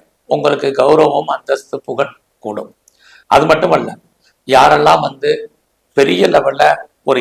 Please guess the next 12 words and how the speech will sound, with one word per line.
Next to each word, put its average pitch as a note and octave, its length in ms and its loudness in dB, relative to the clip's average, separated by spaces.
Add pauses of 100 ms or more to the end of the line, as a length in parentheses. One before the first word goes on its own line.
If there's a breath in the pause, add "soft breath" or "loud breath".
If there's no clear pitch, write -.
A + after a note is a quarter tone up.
(120)
இண்டஸ்ட்ரியலிஸ்டா C#3+ 800 -2 (100)
வரணும்னு D3+ 560 -2
நீங்க C3+ 200 -10 (140)
ஆசைப்படுறீங்களோ, A#2+ 760 -6 (680)
ஒரு B2 180 0
நல்ல C#3 160 0 (140)
ஒரு C3+ 160 0 (240)
தொழில் D3 300 0
முனைவோரா C3 380 0 (100)
வரணும்னு B2 280 -4
நினைக்கிறவங்க, A2+ 480 -12 (800)
அல்லது D#3 340 0